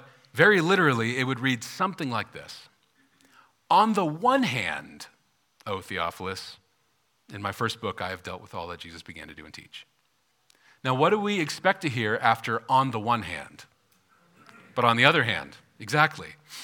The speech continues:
That never comes. He opens with "on the one hand" and never gives the "but on the other hand." So why did Luke do that? He's an incredibly good grammarian, so it wasn't an accident.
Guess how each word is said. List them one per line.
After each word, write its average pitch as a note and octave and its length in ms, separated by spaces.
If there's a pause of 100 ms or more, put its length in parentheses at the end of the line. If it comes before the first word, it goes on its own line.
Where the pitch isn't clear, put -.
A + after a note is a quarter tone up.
(320)
That D3 320
never B2+ 300
comes. - 540 (1300)
He F3+ 180
opens G3+ 420
with C3+ 180
"on E3 240
the D3 80
one F#3+ 200
hand" B2 520 (440)
and E3+ 280
never G3 260
gives D3 360
the B2 320 (300)
"but D#3 160
on E3 180
the G3 120
other B3 200
hand." E2 440 (100)
So - 200
why D3 420
did F#3+ 160
Luke C#3+ 380
do A3+ 200
that? F#2+ 440 (520)
He's F3 260
an D3+ 140
incredibly C3+ 760
good G#2+ 560 (180)
grammarian, A2+ 640 (580)
so A#2+ 180
it A#2+ 80
wasn't C#3+ 260
an A#2+ 80
accident. - 520